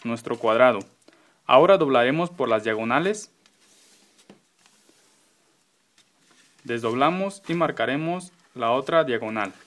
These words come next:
Bien,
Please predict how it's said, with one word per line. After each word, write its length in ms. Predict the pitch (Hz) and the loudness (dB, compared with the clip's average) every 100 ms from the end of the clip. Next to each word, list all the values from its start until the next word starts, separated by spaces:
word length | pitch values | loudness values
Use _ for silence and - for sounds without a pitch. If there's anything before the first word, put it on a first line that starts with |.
| _ _ - - _ _ _ _ _ _ _ _ _ _ _ _ _ _ _ _ _ _ _ _ _ _ _ _ _ _ - | _ _ -20 -20 _ _ _ _ _ _ _ _ _ _ _ _ _ _ _ _ _ _ _ _ _ _ _ _ _ _ 0
Bien, 260 | 135 120 | 2 2